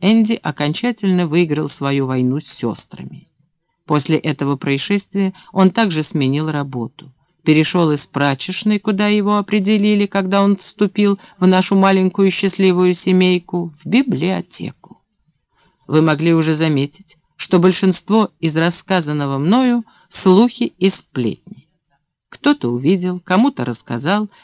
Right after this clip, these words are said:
через десятые руки всё попало ко мне, и я вам пересказываю. Ну что же поделаешь, приходится пользоваться всякими источниками, в том числе и непроверенными, если хочешь быть в курсе событий.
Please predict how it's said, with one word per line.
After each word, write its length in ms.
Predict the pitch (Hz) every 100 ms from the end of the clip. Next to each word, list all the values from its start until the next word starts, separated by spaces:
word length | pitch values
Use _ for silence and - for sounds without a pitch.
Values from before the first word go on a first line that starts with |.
| -
через 280 | 220 226 202
десятые 560 | 247 226 285 - 151
руки 300 | 170 240 220
всё 240 | - - 170
попало 480 | 135 131 143 202
ко 180 | 214 117
мне, 340 | 113 127 196 233 _ _
и 80 | 165
я 200 | 139 170
вам 220 | 202 196
пересказываю. 880 | 180 156 147 - 113 120 127 - - _ _ _ _ _
Ну 140 | 220
что 180 | - 254
же 120 | 170
поделаешь, 680 | 135 139 113 110 - - - _ _
приходится 560 | - 151 147 180 226 220
пользоваться 640 | - 202 202 214 202 180
всякими 500 | 165 165 170 220 226
источниками, 840 | 175 - 143 - 120 110 - 123 - _ _
в 80 |
том 220 | - 143 151
числе 340 | 175 185 190
и 60 | 190
непроверенными, 760 | 185 185 180 233 269 156 135
если 280 | 131 131 135
хочешь 420 | - 139 - 131
быть 280 | 143 135 - _ _
в 80 | -
курсе 380 | 196 165 - 139
событий. 680 | - 170 156 131 - -